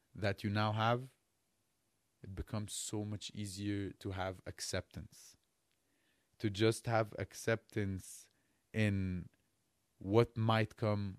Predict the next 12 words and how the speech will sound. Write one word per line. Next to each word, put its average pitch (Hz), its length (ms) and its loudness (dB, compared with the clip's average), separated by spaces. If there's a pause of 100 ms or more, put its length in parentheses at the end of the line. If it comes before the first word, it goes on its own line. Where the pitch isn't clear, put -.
(120)
what 107 320 -2
might 101 340 -4
not, 98 300 -2 (720)
what 113 460 4
you 120 80 -2
can 107 200 -2
control, 104 640 0 (240)
what 113 260 -2
you 107 80 -4
can't 104 380 -2
control. 98 640 0 (1300)
And 101 560 2